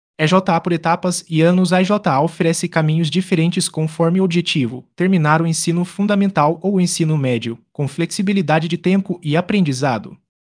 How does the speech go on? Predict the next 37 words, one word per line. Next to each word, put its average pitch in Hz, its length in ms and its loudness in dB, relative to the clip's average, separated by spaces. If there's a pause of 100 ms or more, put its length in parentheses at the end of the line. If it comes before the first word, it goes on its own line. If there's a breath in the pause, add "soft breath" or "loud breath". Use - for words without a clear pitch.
(100)
A 131 80 -4
duração 185 420 0
de 180 120 -2
cada 190 280 0
etapa 180 320 -4
depende 143 400 -4
da 156 140 -2
situação 180 560 -4
escolar 175 480 -2
anterior, 190 560 -2 (100)
do 151 100 -6
ritmo 170 360 -2
de 165 80 -2
estudo 151 420 -6
e 151 80 -8
do 151 120 -4
formato 160 480 -2
presencial, 185 880 -4
semipresencial 196 960 -2
ou 175 180 -2
E 160 80 0
A 135 120 -2
D. 117 300 -8 (380)
E 170 60 2
J 196 260 2
A, 151 80 4
duração 170 480 0
ensino 151 380 -2
fundamental. 196 800 2
Ao 175 100 2
terminar 160 540 0
o - 20 -4
fundamental 196 640 2
pela 165 280 0
E 185 40 2
J 190 240 2
A, 160 220 0